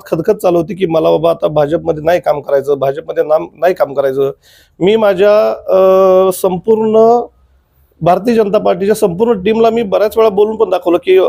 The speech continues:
मला कुठली तर जबाबदारी द्या, मला पक्षामध्ये सक्रिय करून घ्या, माझी लाईनअप चांगली आहे, मी म्हणजे स्वच्छ चेहरा म्हणून काम करतोय. पण नवीन भाजप असू द्या किंवा जुनं भाजप असू द्या, कोणीही दखल न घेता मला डायरेक्ट वाळीत टाकल्यासारखं,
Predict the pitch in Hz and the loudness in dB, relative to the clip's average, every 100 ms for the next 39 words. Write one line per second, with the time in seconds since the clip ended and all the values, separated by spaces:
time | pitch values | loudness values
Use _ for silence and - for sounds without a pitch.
0 | - 156 160 180 175 170 175 160 170 160 | -2 -2 0 0 -2 -4 -2 0 0 0
1 | 160 151 147 143 151 160 160 151 - 170 | -2 2 2 2 2 -2 -4 -8 -4 -2
2 | 160 165 - 180 180 165 151 147 147 151 | -2 -4 -6 -2 -2 0 -2 0 0 0
3 | 151 156 165 175 180 - 156 151 139 143 | 0 0 0 0 -4 -2 -2 0 0 0
4 | 143 151 175 170 160 185 - _ _ - | -2 -2 -4 -2 0 0 -2 _ _ -4
5 | 214 220 220 202 185 180 180 - 180 175 | -4 -2 -2 0 0 0 -2 -2 -2 0
6 | 151 143 160 170 202 226 247 - _ _ | -2 0 -2 0 0 0 -4 -8 _ _
7 | _ 160 180 220 233 202 202 208 185 196 | _ -2 0 0 0 0 0 0 0 0
8 | 208 294 277 220 214 202 175 156 156 151 | 0 0 0 2 0 0 -2 -2 -2 0
9 | 139 - 185 202 196 247 180 180 185 180 | 0 0 2 2 2 0 -2 0 0 2
10 | 233 190 151 165 170 170 175 202 208 _ | 0 0 -2 -2 0 0 0 -2 -4 _
11 | _ _ - 165 180 208 240 208 170 202 | _ _ -2 0 2 0 0 0 0 0
12 | 220 196 190 196 170 196 208 | -2 0 0 0 2 2 2